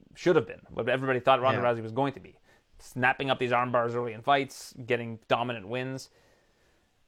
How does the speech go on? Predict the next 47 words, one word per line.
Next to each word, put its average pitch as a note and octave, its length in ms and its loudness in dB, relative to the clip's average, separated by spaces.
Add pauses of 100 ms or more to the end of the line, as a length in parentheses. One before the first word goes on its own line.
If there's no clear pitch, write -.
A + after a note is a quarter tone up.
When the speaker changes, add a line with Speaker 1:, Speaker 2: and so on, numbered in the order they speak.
(160)
Speaker 1:
Now, C3 240 6
will C3 300 8
she D3+ 180 2
be B2+ 220 0
considered C3+ 360 2
the B2+ 60 2
greatest C3 340 4
ever C#3 200 4
if D3 80 0
she C3 80 -6
doesn't B2+ 180 -2
go B2+ 140 0
to A#2 60 -4
the A#2+ 80 -6
U B2 120 2
F A#2 80 -2
C D3 180 -2
or C3+ 80 2
doesn't B2 220 -4
beat B2 160 -4
a B2 40 -4
Cyborg B2+ 480 6
in A#2 100 -2
Bellator C#3+ 260 4
or C3 460 0
et - 100 -8
cetera? D#3+ 460 2 (600)
That's B2+ 240 6
the C3+ 100 -4
big B2+ 280 0
question, C3+ 360 0
right? A2+ 240 -6 (460)
Maybe C#3+ 320 2
she C3+ 140 -4
just D3+ 120 -2
takes D3+ 200 0
a C3+ 60 0
fight, D3 320 2
a C#3+ 120 2
two-year D#3+ 400 -2
deal F#3 240 2
with E3 100 -2
the A#2 80 -8
P A#2+ 140 -4
F A#2 120 -6
L A#2 200 -2
and A2+ 220 -12